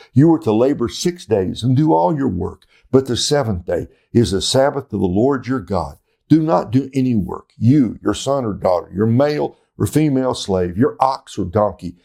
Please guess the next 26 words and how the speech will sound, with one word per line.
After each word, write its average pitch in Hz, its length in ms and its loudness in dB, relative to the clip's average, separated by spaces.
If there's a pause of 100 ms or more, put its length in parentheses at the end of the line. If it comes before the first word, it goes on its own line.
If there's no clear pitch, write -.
(240)
any 180 220 4
of 123 100 0
your 120 120 4
livestock, 95 640 -4 (280)
or 131 120 4
the 117 120 2
resident 131 600 0 (100)
alien 135 400 -2
who 92 180 0
lives 127 280 2
within 131 240 -6
your 131 140 -4
city 131 320 -2
gates, 92 360 -4 (260)
so 147 220 4
that 113 200 -2
your 95 100 2
male 131 440 2
and 98 180 -10
female 131 360 0
slaves 131 520 -2
may 95 140 -4
rest 113 520 -2 (120)
as 120 420 0
you 113 140 2
do. 90 300 -2